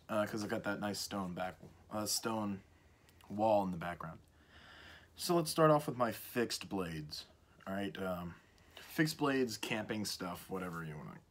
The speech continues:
call this section. Um, first one we're gonna start off with is this Schrade S C H F thirty-six. And as you can see,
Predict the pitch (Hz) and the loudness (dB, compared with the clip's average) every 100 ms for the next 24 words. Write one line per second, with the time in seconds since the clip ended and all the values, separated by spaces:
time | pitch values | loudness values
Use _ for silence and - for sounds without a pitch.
0 | - - 82 80 85 - 101 92 - 131 | -14 -10 -8 -8 -8 -6 -6 -4 -4 -4
1 | 123 123 - 87 85 85 - - - - | -6 -8 -6 -6 -6 -8 -14 -20 -20 -18
2 | - - - - - - - - - - | -14 -12 -12 -14 -18 -18 -16 -16 -16 -20
3 | - - - - 156 156 160 143 139 131 | -16 -16 -14 2 4 6 4 0 0 0
4 | 131 123 120 123 107 113 104 104 - - | 2 2 2 -4 -4 -4 -2 0 0 0
5 | - 113 123 131 151 - - - - - | 0 4 4 2 -2 -8 -20 -20 -20 -20
6 | _ _ - - 117 127 - - 139 123 | _ _ -20 -4 -2 0 -2 0 0 2
7 | 120 117 - 113 123 - - - 101 92 | 0 -2 -4 0 0 0 -16 -6 -4 -4
8 | - - 202 - - - - - - - | -4 -2 -4 -4 -6 -6 -8 -12 -18 -20
9 | _ _ _ _ _ _ _ _ _ - | _ _ _ _ _ _ _ _ _ -10
10 | 104 95 92 98 - 151 143 | -6 -4 -4 -4 0 0 0